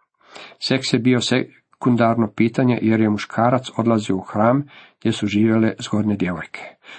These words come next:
Ondje su proslavili razdoblje plodnosti i, vjerujte mi, dragi prijatelji, svojski su se trudili to proslaviti. Istu stvar možete još uvijek vidjeti među beduinima u Palestini.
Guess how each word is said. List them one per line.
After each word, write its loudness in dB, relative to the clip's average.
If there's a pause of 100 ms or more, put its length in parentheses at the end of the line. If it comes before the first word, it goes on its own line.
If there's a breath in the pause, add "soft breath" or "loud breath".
(140)
Ondje 2
su -2
proslavili 2
razdoblje 0
plodnosti 0
i, -4
vjerujte 0
mi, 2
dragi 0
prijatelji, 0 (320 loud breath)
svojski -2
su -4
se -2
trudili 0
to -2
proslaviti. -4 (1700 loud breath)
Istu 0
stvar 0 (540)
možete 2
još -2
uvijek 0
vidjeti 2
među 0
beduinima 0
u -14
Palestini. -8